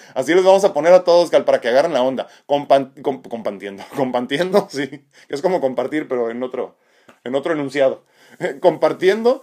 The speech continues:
<clears throat> reaccionando y comentando. Muchísimas gracias. Ivette Morales, "Bonito día, grupo". Muchísimas gracias. Angie Castellanos, "Buenos días, listos para otra aventura de aprendizaje, amigos virtuales, y gracias por tu", gracias, gracias.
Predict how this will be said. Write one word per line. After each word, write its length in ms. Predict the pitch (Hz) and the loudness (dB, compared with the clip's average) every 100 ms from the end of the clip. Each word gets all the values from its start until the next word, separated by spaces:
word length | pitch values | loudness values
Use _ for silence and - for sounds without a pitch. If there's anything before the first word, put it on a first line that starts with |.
| _ | _
<clears throat> 460 | _ 233 226 208 160 | _ 4 4 4 4
reaccionando 680 | 160 156 147 147 190 208 170 | 0 2 -2 0 0 0 -4
y 120 | 156 | 0
comentando. 600 | 160 180 185 175 147 135 | 2 2 0 0 0 0
Muchísimas 420 | 123 117 139 147 | -4 -6 -4 -2
gracias. 440 | 123 127 113 85 _ _ _ _ _ _ _ _ _ _ _ _ _ _ _ | 0 0 -2 -14 _ _ _ _ _ _ _ _ _ _ _ _ _ _ _
Ivette 160 | 127 160 | -2 0
Morales, 460 | 170 165 175 170 | 6 8 8 6
"Bonito 280 | 135 147 160 | 0 -4 -2
día, 220 | 160 165 | 0 2
grupo". 300 | 165 147 127 | 2 0 -4
Muchísimas 460 | 120 110 127 147 123 | -8 -8 -12 -6 -4
gracias. 600 | 107 113 127 123 - - _ _ _ _ | 0 2 0 -4 -10 -20 _ _ _ _
Angie 240 | 156 170 | -4 -2
Castellanos, 560 | 160 - 131 143 190 165 | -2 -2 0 2 2 -2
"Buenos 240 | 160 160 | -4 -4
días, 200 | 135 170 | 2 2
listos 280 | 156 170 160 | 2 -4 -4
para 140 | 143 | -2
otra 120 | 147 170 | 0 0
aventura 300 | 135 127 175 | -2 -2 -2
de 60 | |
aprendizaje, 500 | 139 139 120 147 139 | -2 -6 -2 0 0
amigos 260 | 143 143 147 | -2 -2 -2
virtuales, 420 | 131 120 135 131 | -2 2 2 2
y 20 | 120 | -2
gracias 220 | 127 131 | -4 -4
por 180 | 123 117 | -10 -10
tu", 100 | 120 | -6
gracias, 440 | 107 113 117 110 | -2 -2 -2 -8
gracias. 480 | 110 117 117 95 | -2 -2 -4 -12